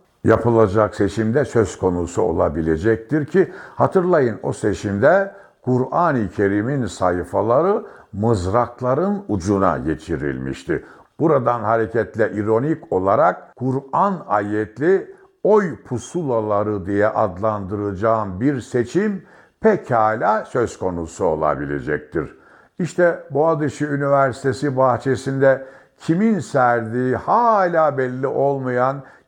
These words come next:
Kabe örtüsü üzerinden yapılan istismardan İzmir'de minareden Çavbella okunmasına kadar sıcak örnekler ortadadır.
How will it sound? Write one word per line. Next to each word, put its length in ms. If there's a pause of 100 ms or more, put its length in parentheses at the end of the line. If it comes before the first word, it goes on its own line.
(120)
Kabe 460
örtüsü 600
üzerinden 720
yapılan 680
istismardan 1040 (200)
İzmir'de 720
minareden 720 (340)
Çavbella 960
okunmasına 920
kadar 380 (200)
sıcak 480
örnekler 640
ortadadır. 800